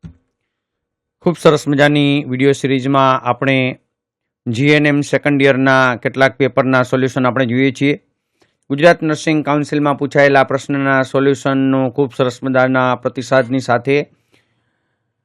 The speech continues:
આ વીડિયોમાં આપણે, અ, ગુજરાત નર્સિંગ કાઉન્સિલનું પેપર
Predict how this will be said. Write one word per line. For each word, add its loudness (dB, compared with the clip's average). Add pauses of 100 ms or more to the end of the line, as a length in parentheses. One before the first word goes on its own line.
(500)
આ 4
વીડિયોમાં 2
આપણે, 0 (920)
અ, -2 (1120)
ગુજરાત 2
નર્સિંગ -4
કાઉન્સિલનું 0
પેપર 2